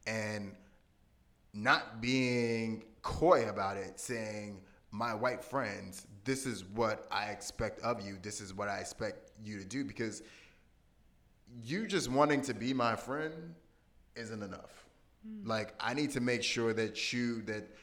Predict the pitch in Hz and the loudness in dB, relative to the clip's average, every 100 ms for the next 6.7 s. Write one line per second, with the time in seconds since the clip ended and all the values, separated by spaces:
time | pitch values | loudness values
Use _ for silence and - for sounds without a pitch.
0 | - 113 110 117 127 120 104 120 127 135 | -6 -4 -2 0 0 2 0 0 2 2
1 | 143 147 127 104 - - 123 120 117 110 | 0 -2 -2 -4 -2 -2 2 6 6 6
2 | 104 - - 101 104 117 113 104 101 101 | 2 -2 -2 4 6 4 0 0 -2 -4
3 | 98 98 98 - - - - - - 113 | -6 -8 -14 -18 -20 -20 -20 -12 -4 -2
4 | 113 113 123 117 110 - - 127 120 120 | -2 -4 -4 -2 -2 -4 -6 -4 -4 -2
5 | - 147 139 113 123 113 98 101 - 117 | 2 4 4 4 4 2 0 -4 -4 -4
6 | 110 - 107 - 104 101 101 | -2 0 0 0 -4 -4 -6